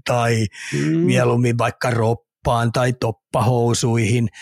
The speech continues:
Speaker 1: Mut kun se joudut olemaan tosi tarkka, ettei se osu siihen kypärään tai visiiriin. Koska visiiriin, kun se osa-, ö, nasahtaa oikein kunnolla tai sopivasti, niin, niin sit sulla on sormia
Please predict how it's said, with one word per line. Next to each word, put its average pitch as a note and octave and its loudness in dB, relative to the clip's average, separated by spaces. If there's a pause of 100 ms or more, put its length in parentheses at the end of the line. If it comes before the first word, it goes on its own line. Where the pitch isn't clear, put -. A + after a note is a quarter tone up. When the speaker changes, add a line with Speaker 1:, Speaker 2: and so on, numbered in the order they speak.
(280)
Speaker 1:
Mut - -2
kun A2 -2
se C#3 2
joudut C3+ 0
olemaan C#3 0
tosi E3+ 2
tarkka, C3 -2
ettei B2+ -2
se C#3 -2
osu C3+ 0
siihen B2+ 0
kypärään A#2+ 0
tai B2 0
visiiriin. G#2+ -2 (400)
Koska - 0
visiiriin, D#3 2
kun B2+ -2
se B2+ 0
osa-, B2+ 0 (180)
ö, C3+ -4
nasahtaa C3 -2
oikein A#2+ -2
kunnolla C3 -2 (200)
tai A#2 0
sopivasti, B2 -4 (640)
niin, B2 0
niin A#2+ 0
sit C3 -6
sulla C3 -2
on A#2+ 0
sormia A2+ 0